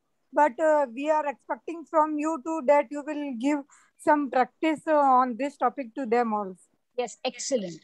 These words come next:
Speaker 2: So that means when you're communicating to the parents, you have to tell the facts. Many teachers complain to the parents like this.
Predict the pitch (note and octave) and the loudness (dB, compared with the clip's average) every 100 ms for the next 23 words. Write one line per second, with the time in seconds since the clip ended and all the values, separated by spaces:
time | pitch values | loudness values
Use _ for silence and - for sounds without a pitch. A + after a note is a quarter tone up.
0 | _ _ - C4 B3 A#3+ C#4 D4+ G#4 F#4 | _ _ -10 -4 -2 -2 -2 -4 -4 -4
1 | D#4 D4+ C#4 C#4 E4 G4+ - F#4+ - F#4+ | -2 -2 0 -2 -2 -6 -10 -10 -8 -8
2 | E4+ C#4+ C#4 A#3+ G#3+ A3+ D4+ - B3+ C4 | -4 -2 0 0 -2 -2 -8 -8 0 2
3 | G#3 - E4 C#4 B3 A#3+ D#4+ - G#3+ - | 2 -2 -6 -4 -4 -4 -6 -4 -4 -6
4 | - - - _ _ _ _ C#4 D4 F4+ | -18 -20 -20 _ _ _ _ -2 0 0
5 | F4 D#4+ F4 F#4+ - C#4 A#3 C#4+ D4 D4+ | -4 -4 -4 -4 -2 -2 0 2 2 2
6 | D#4+ D4+ A#3 B3 A3+ A#3 G#3+ F3 F3 - | 0 2 0 0 -4 -4 -6 -6 -12 -14
7 | - | -18